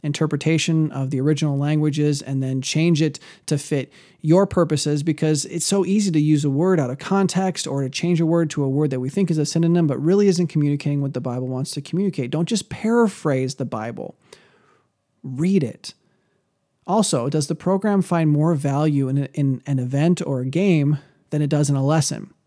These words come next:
I've heard people say, "Well, children won't want to come to Sunday school if they won't enjoy themselves."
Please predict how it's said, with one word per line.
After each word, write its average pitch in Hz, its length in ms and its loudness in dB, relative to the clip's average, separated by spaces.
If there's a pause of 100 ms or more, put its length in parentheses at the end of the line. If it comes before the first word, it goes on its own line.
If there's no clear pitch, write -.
(560)
I've 147 100 -4
heard 156 120 2
people 160 180 4
say, 165 260 4
"Well, 156 140 -2
children 226 340 2
won't 220 220 -2
want 175 200 0
to 185 80 0
come 180 340 2
to 175 80 2
Sunday 156 260 0
school 147 260 0
if 143 100 -4
they 147 100 0
won't 151 240 2
enjoy 147 420 2
themselves." - 680 -4